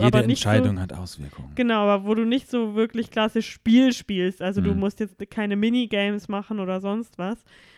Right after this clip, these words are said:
Speaker 2: aber ha-, sammelst halt ein paar Objekte ein. Aber hauptsächlich musst du in Interaktionen Entscheidungen treffen, wie du reagierst, ähm, wie du mit welchem Charakter, äh, dich stellst und, ähm, ob du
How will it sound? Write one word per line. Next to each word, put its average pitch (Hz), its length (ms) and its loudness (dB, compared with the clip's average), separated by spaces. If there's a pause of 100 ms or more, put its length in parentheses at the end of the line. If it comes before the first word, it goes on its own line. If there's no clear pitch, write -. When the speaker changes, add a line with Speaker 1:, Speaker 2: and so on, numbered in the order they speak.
(140)
Speaker 2:
aber 185 500 -2 (120)
ha-, 185 160 -6
sammelst 190 360 -6
halt 196 120 -2
ein 190 80 -8
paar 190 180 -6
Objekte 208 440 -6
ein. 202 200 -4
Aber 190 200 -4
hauptsächlich 208 420 -2
musst 220 240 -2
du 240 100 0
in 233 440 -4 (320)
Interaktionen 240 800 2
Entscheidungen 196 560 0
treffen, 190 400 -4
wie 196 60 -4
du 208 120 2
reagierst, 190 960 -4
ähm, 185 240 -6
wie 202 100 -4
du 208 80 0
mit 196 240 -6
welchem 190 360 -4
Charakter, 185 560 -6 (680)
äh, 180 160 -6
dich 180 240 -8
stellst 196 640 -4
und, 180 520 -8 (100)
ähm, 175 520 -10 (540)
ob 202 200 -2
du 190 440 -2